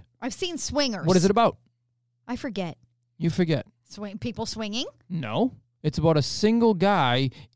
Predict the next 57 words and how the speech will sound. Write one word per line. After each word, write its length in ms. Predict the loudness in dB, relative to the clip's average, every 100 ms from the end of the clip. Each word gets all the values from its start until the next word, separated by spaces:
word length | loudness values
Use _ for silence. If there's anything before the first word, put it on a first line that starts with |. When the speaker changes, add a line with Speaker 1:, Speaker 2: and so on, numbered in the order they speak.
| _ _ -16
Speaker 2:
Like, 340 | -2 2 2
just, 240 | 2 0 0 -20 -16 -4
are 40 |
you 140 | 0 0
really? 440 | 0 0 -2 -4 _ _ _ _ _ _ -4
We're 80 |
gonna 140 | 2 4
watch 180 | 4 2
it. 100 | -8 -12 -2
We're 80 | 2
gonna 160 | 4
watch 160 | 4 2
that. 140 | -2
Speaker 1:
I 140 | -2 -2
know. 140 | -2 -2
I've 100 | -2
seen 320 | -4 -12 -6 -4
it. 80 |
I've 140 | -2 -4
seen 160 | -4 0
all 240 | 2 2
his 80 | 2
movies. 720 | -2 -2 -6 -8 -10 -12 -6
Speaker 2:
You 140 | -2 2
always 300 | 2 2 0
double 240 | 0 0
down 200 | 0 -4
on 60 | -4
eleven, 380 | -4 -2 -2 -4
Jody. 240 | -6 -6
You 140 | -10
always 400 | -2 2 2 -2
double 260 | -10 -10 -10
down. 300 | -12 -14 -16 -20 _
Speaker 1:
Yeah, 140 | -16
I've 80 | -14
seen 160 | -14 -14
it. 40 |
Speaker 2:
I'll 80 | -10
have 40 |
a 60 | -10
single 240 | -6 -6
malt 220 | -4 -6 -6
scotch. 340 | -4 -2 -2
You 80 | -4
don't 120 | -2
know 120 | -2
that 180 | -2 -2
whole 220 | -2 -2
line, 340 | -4 -6 -4 -4
you 60 |
know? 80 | -4
Speaker 1:
Mm-hmm. 320 | -6 -8 -14 -18 -4
Speaker 2:
I'll 140 | -2
have 100 | 0
any, 180 | -2 -2
any, 240 | 0 0